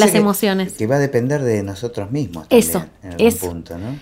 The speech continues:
Speaker 1: Y hay al-, y eso bu-, me vuelve, digo, "Bueno, pero yo estoy acá y estoy aquí sentada contigo", sentada sabiendo que no sé mucho más que lo que la experiencia me permitió tener y con la curiosidad,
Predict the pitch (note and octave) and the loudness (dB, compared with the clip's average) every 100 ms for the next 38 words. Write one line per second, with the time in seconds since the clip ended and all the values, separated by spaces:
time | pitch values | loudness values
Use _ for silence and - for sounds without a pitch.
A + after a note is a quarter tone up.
0 | - A#3 B3 A#3+ A#3+ A3+ A3+ A#3+ A#3+ A#3 | 0 4 6 6 4 4 6 4 4 2
1 | G#3 F#3 G3+ F#3 G3 F#3+ G3 E3+ E3+ E3+ | 4 4 4 4 2 4 4 2 0 0
2 | F3 F#3+ B3 A#3 A3+ A3 A3+ A#3+ - G#3+ | 0 2 2 0 -2 -2 -2 -2 0 0
3 | G#3 A#3+ B3 B3 G3+ E3+ - G3 G3 - | 2 4 4 4 2 -2 -2 -2 -2 -2
4 | F#3 - G3+ F#3+ G3 G3 G3 G3 A3+ A3+ | -2 -2 -2 2 4 2 2 0 2 2
5 | A3+ G#3+ - - - - - - _ - | 2 -4 -14 -20 -20 -20 -20 -20 _ 0
6 | G#3 G#3 G#3 A#3+ C4+ D4 C#4+ - - - | 2 4 4 6 8 6 2 -4 -10 -6
7 | - F#3+ G#3+ C4 B3+ A#3 F3+ F#3 F#3+ G#3 | 0 4 6 6 6 4 2 2 0 2
8 | G#3 G#3+ - _ _ _ _ _ _ _ | 2 2 -6 _ _ _ _ _ _ _
9 | _ - A3 C#4+ C#4 A3 A3 - G#3+ F#3 | _ 2 6 6 6 4 4 2 2 2
10 | F3+ F3+ F#3+ G3+ G#3+ F#3+ F3+ E3+ F3 E3+ | 0 0 0 2 2 2 0 -2 -2 0
11 | F#3+ F#3+ G3+ A3+ B3+ C4+ - F#3+ - F3+ | 2 4 4 6 4 2 0 -6 -2 -2
12 | E3 E3 D#3+ D#3+ D#3 D#3 - F3 E3+ E3 | 0 -2 -2 -4 -6 -8 -4 -2 0 0
13 | E3 G3+ G3 G3 F#3 - F#3 G#3 A3+ B3 | 0 4 4 4 2 0 2 4 6 4
14 | A#3+ A#3 | 2 -6